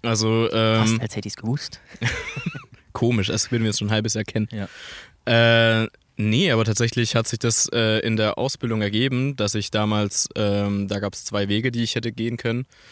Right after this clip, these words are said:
Speaker 1: Einmal Richtung Print und Web, was ziemlich langweilig ist und nur in Richtung Flyer und Logodesign geht.
Speaker 2: Mhm.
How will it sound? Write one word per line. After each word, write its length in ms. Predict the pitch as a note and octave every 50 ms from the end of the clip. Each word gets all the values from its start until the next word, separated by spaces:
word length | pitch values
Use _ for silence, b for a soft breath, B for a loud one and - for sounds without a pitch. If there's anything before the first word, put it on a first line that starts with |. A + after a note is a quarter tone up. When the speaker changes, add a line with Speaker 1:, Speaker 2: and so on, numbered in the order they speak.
| B B B B B -
Speaker 1:
Einmal 500 | G#2 G#2+ G#2+ A2 G#2+ G#2+ G#2+ G#2+ G#2+ G#2+ - -
Richtung 400 | A2+ G#2+ - - A2+ G#2+ G#2 G2+
Print 240 | - - A#2 A#2+ -
und 180 | G#2+ G#2 G2+
Web, 220 | A#2 C#3 - - - _ _ _
was 260 | - G#2+ G#2 G2+ - -
ziemlich 280 | - A2+ G#2+ G#2 -
langweilig 500 | - G2+ G#2 A2 D3 C#3+ C3+ C3 C3+ C3
ist 280 | - C3 C3 - - -
und 180 | - A2 G2+ -
nur 180 | G#2 G#2 G#2
in 80 | G#2 G#2
Richtung 400 | A2 G#2 G2+ - - G#2+ G#2 G2+
Flyer 680 | - - G#2 G#2 G#2 G#2+ G#2+ G#2+ G#2+ G#2 G#2+ G#2+ G2+ - _ _
und 440 | - G#2 G2+ G2+ G2+ G2+ G2+ - - -
Logodesign 580 | - G#2+ A2 A2+ A2+ A2 G#2 G#2+ G#2+ G#2+ G#2+ A2
geht. 140 | A2 A2 G#2
Speaker 2:
Mhm. 180 | G2+ G2 A2+